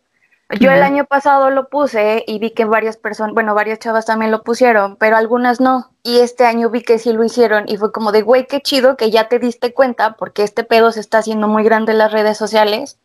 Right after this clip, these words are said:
Speaker 1: Y aunque no pudimos salir a marchar por la pandemia,
Speaker 2: <coughs>
Speaker 1: es, pues ma-, es más personas se están solidarizando y si no hubiera pandemia, creo que sí hubieran habido muchísimo más personas que el año pasado.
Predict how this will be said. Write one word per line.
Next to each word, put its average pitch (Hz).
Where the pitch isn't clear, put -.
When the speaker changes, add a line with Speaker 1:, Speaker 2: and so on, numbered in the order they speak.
Speaker 1:
Y 226
aunque 226
no 247
pudimos 262
salir 240
a 247
marchar 240
por 202
la 196
pandemia, 240
Speaker 2:
<coughs> 285
Speaker 1:
es, -
pues 277
ma-, 302
es 302
más 311
personas 320
se 302
están 277
solidarizando 214
y 196
si 240
no 240
hubiera 247
pandemia, 208
creo 202
que 208
sí 196
hubieran 208
habido 196
muchísimo 190
más 190
personas 190
que -
el 180
año 185
pasado. 190